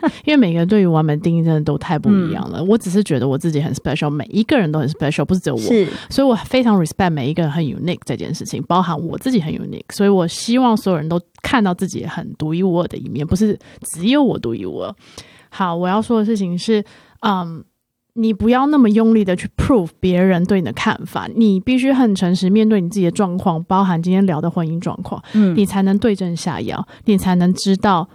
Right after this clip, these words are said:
Speaker 2: 你跟另外一半相处的状态跟问题在哪边，而不是永远要把力气跟精力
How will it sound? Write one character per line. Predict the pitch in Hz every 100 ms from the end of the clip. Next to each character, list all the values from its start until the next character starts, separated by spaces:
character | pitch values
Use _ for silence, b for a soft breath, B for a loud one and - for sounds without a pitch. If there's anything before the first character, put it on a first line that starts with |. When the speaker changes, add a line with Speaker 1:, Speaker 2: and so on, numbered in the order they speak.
| b
Speaker 2:
你 | 214 185
跟 | 180 196 190 202
另 | 214
外 | 208 190
一 |
半 | 190 190
相 | 196 196
处 | 190
的 | 170 143 110 82 -
状 | - 190 175
态 | 185
跟 | 175 180
问 | 202 170
题 | 160
在 | 175 160
哪 | 127
边， | - 185
而 | 190
不 | 202
是 | 233 277
永 | 226 226
远 | 220
要 | 214 254 247 B B B B
把 | - 156
力 | 233 240
气 | - 247
跟 | 220 214 214
精 | 214 220 226
力 | 208 190